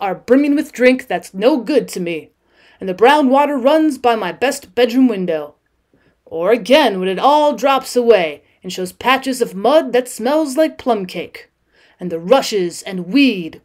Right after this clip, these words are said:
clog the channels, and I can potter about dry shod over most of the bed of it, and find fresh food to eat, and things careless people have dropped out of boats." "But isn't it a bit dull at times?"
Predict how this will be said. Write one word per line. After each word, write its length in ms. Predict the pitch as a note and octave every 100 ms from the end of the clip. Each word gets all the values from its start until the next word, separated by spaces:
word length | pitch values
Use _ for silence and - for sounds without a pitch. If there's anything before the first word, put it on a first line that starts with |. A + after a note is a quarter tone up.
| -
clog 600 | - A#3+ C4+ G#3+ F3+ F3+
the 100 | F#3
channels, 800 | - A3+ G#3 E3 D3 - - - _ _ _ _ _
and 340 | - F3+ B3 C4+
I 140 | A#3+
can 240 | C#4 D4 C4
potter 320 | B3+ D4 E4+
about 400 | D#4+ D#4 D4 F#3
dry 260 | C#4 C4+
shod 400 | F#3 - F#3 E3+
over 220 | F3 G3 G#3+
most 340 | B3+ D#4 -
of 80 | C#4+
the 80 | A3+
bed 260 | F#3 G#3
of 120 | F3+
it, 200 | E3 - - _ _ _
and 140 | E3+
find 340 | - E3 E3+ F#3
fresh 320 | - B3 A#3+
food 400 | - G3 D#4 F3+
to 80 | F3+
eat, 400 | F3+ - - - _ _ _
and 140 | F3+ E3
things 460 | - D4+ G#3+ G#3+
careless 460 | - E4+ F#4 F4+ F4
people 480 | - E4 - F3+ D#3+
have 240 | E3+ E3
dropped 360 | - A3+ A#3+ -
out 140 | A3+
of 160 | A#3+ F3
boats." 480 | F3 - - - - _ _ _ _ _ _ _ _ _ _ _ _ _ _ _
"But 180 | C#4 C4
isn't 200 | C#4+ E4
it 100 | G4
a 60 | G#4
bit 300 | G4 F#4+ G#3
dull 240 | A3+ F#3+
at 140 | E3
times?" 600 | - F#3 E3 E3 C4+ -